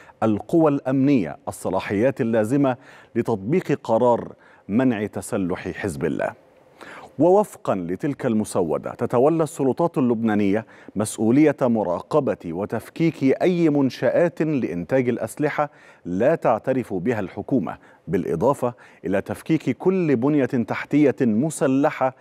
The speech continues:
خارج إطار الدولة اللبنانية.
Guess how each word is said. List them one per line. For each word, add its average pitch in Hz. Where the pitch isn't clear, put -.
خارج 147
إطار 117
الدولة 90
اللبنانية. 76